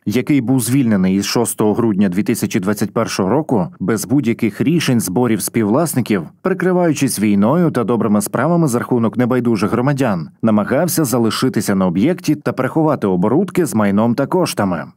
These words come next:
Борги, які з'явилися внаслідок діяльності громадянина Афанасьєва Андрія та хабу, стають тягарем безпосередньо юридичної особи товариства з додатковою відповідальністю "Венеція", яке зобов'язане сплачувати визначені законодавством загальнодержавні та місцеві податки,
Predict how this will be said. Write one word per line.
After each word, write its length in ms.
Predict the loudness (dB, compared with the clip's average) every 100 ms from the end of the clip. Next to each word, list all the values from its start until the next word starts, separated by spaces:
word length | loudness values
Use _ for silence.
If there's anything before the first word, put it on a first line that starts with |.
| _ _
Борги, 440 | -2 2 2 2 2
які 320 | 0 0 0
з'явилися 500 | 2 2 2 0 0
внаслідок 500 | 0 0 0 0 0
діяльності 540 | 0 2 2 0 0
громадянина 720 | 0 0 2 0 2 2 2
Афанасьєва 640 | 0 0 0 0 0 0
Андрія 540 | 2 2 2 2 0 -4 -4
та 140 | -4
хабу, 460 | 0 -2 0 -2 -2
стають 480 | -8 -4 0 0 0
тягарем 420 | -2 0 2 2
безпосередньо 640 | 0 -2 -4 -2 0 0 2
юридичної 600 | 2 2 0 -2 0 0
особи 440 | 0 0 0 0
товариства 580 | 0 0 2 0 0 -2
з 80 | 0
додатковою 640 | -2 -2 -2 -2 0 0
відповідальністю 840 | -2 -2 0 2 2 2 2 0 0
"Венеція", 640 | 2 0 0 0 0 -2 -4
яке 400 | -2 -2 0 -2
зобов'язане 800 | 0 0 0 2 2 2 0 0
сплачувати 560 | 0 -2 0 0 0 2
визначені 540 | 0 0 0 2 2
законодавством 800 | 0 0 0 2 0 0 0 0
загальнодержавні 1040 | 0 0 0 2 0 -2 0 0 2 0
та 140 | 2 2
місцеві 460 | 2 0 0 -2
податки, 580 | 0 0 0 0 -2 -2